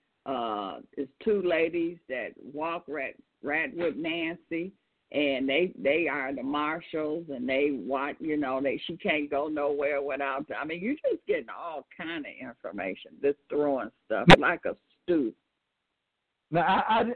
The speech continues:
Speaker 2: I, I didn't get that one, Bear, but I'm, I'm glad I didn't. Could you,
Speaker 1: Mm-hmm.
Speaker 2: can you repeat that again? Two ladies
Speaker 1: They
Speaker 2: did
Speaker 1: said
Speaker 2: what?
Speaker 1: that it's two ladies that wherever, if, and they've been showing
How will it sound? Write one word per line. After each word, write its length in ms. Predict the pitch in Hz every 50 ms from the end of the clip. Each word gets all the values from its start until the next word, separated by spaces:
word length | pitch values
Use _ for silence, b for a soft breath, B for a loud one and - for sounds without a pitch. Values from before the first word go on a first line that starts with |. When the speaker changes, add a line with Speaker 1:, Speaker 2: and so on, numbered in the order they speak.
| - -
Speaker 2:
I, 80 | 190
I 40 | 208
didn't 240 | 240 269 262 233 185
get 180 | 247 302 -
that 180 | - 214 254 285
one, 160 | 233 190 175
Bear, 240 | 160 175 196 214 220
but 100 | 185 196
I'm, 120 | 180 185 175 -
I'm 180 | - 165 165 165
glad 360 | 165 196 226 220 214 202 196
I 100 | 185 185
didn't. 380 | 165 160 254 262 190 175 165 -
Could 140 | 214 185 -
you, 120 | 226 226
Speaker 1:
Mm-hmm. 160 | 214 175 160 175
Speaker 2:
can 160 | 180 226 226
you 80 | 226 226
repeat 320 | 220 226 - 294 302 277
that 180 | 277 262 254 233
again? 460 | 233 214 269 285 277 277 285 294 277 - _ _ _ _ _ _ _ _ _ _ _ _ _ _ _ _ _ _ _ _ -
Two 180 | - 240 214 208
ladies 340 | 226 233 240 185 220 202 165
Speaker 1:
They 60 | 202
Speaker 2:
did 60 | 196 175
Speaker 1:
said 80 | 165
Speaker 2:
what? 280 | 170 190 226 277 349 294
Speaker 1:
that 260 | - 151 135 117 - _ _ _ _ _ _ _ _ _ _ _ _ _ _ _
it's 140 | 165 165 175 _ -
two 240 | - 277 285 277 269
ladies 500 | 247 233 233 226 196 202 202 196 208 202 -
that 220 | - 165 156 139 147
wherever, 520 | 165 156 156 156 180 202 208 208 214 220
if, 520 | 208 156 - - - 101 82 69 151 170 170
and 460 | 170 143 - - 170 175 180 170 170
they've 220 | 185 202 208 196
been 180 | 202 190 196 190 - -
showing 300 | 214 202 202 196 190